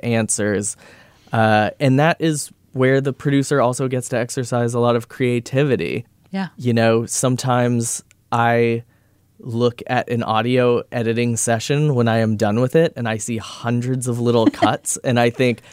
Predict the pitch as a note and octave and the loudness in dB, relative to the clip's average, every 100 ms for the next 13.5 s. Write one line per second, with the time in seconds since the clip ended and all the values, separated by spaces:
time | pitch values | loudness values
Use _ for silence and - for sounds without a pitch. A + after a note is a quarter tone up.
0 | _ _ _ _ - B2+ G3+ B3 G3+ F3+ | _ _ _ _ -4 -2 -2 -4 -2 -2
1 | D3+ A#2 - - D#3+ D#3+ D3 C3+ A#2+ A#2+ | -2 -4 -14 -2 0 2 0 0 -2 -2
2 | - A2+ G#2 G#2 G#2 - A2 A2+ G#2 G#2+ | -2 -4 -2 -4 -2 -4 -2 0 0 -2
3 | B2 - - E3 C#3+ C#3+ B2+ - F#3+ - | -4 -10 -8 -2 2 0 0 0 0 0
4 | - E3+ D3+ - B2+ B2+ A#2 A2 A#2 A#2+ | -4 0 0 0 -4 -2 -2 0 0 0
5 | A#2+ _ - A2+ A2+ A2+ A2 - A#2+ - | -4 _ -8 -4 -2 -2 -4 -6 -8 0
6 | D#3 C3+ G#2+ G#2 - _ _ _ _ _ | 0 2 -2 -2 -8 _ _ _ _ _
7 | _ - - D3 D#3+ D#3+ - - _ _ | _ -6 0 4 4 2 -4 -18 _ _
8 | _ _ _ D3+ C#3 C#3 C3+ B2 G#2+ A2 | _ _ _ 0 0 2 2 0 -2 0
9 | B2+ D3 B2+ A#2 A2+ - A#2 C3+ B2+ A#2 | 0 2 0 0 -2 -2 -2 2 0 0
10 | A2 G2+ A2+ A2 G#2+ A2+ A2 G#2 A#2 A#2+ | -2 0 -2 -2 -4 0 0 2 0 0
11 | B2 G#2 A2+ B2 C3 A2+ - - A2+ A2+ | -4 -6 0 0 0 -2 -6 -6 -2 0
12 | G#2+ - - _ - A#2 A#2+ A#2+ A#2 - | -2 -6 -16 _ -6 2 4 4 2 -2
13 | A#2 - A2+ - | -8 -2 -2 -2